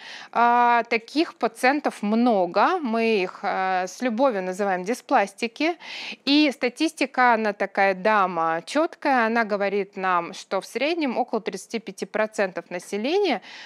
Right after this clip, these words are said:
причем интересно, и интересно будет поговорить с точки зрения эстетической гинекологии, в основном это женщины.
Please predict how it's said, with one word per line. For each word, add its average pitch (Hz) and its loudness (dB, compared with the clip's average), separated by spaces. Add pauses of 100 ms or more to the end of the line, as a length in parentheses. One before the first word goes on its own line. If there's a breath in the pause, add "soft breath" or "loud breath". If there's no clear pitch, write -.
(100)
причем 233 -4
интересно, 240 0 (300 loud breath)
и 226 0
интересно 240 0
будет 208 -4
поговорить 220 0
с - -20
точки 220 -4
зрения 214 0
эстетической 269 -4
гинекологии, 208 0
в 185 -6
основном 220 -2
это 302 -4
женщины. 190 -4